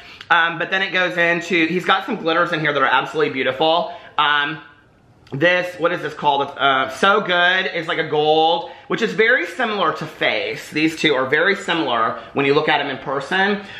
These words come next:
Wig is kind of like a darker version of, uh,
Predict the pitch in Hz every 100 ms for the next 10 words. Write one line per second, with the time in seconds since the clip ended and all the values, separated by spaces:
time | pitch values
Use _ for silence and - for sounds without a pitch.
0 | - 151 180 214 226 214 - 190 185 170
1 | 156 135 147 151 165 139 147 147 160 156
2 | 156 160 143 143 135 135 131 127 135 131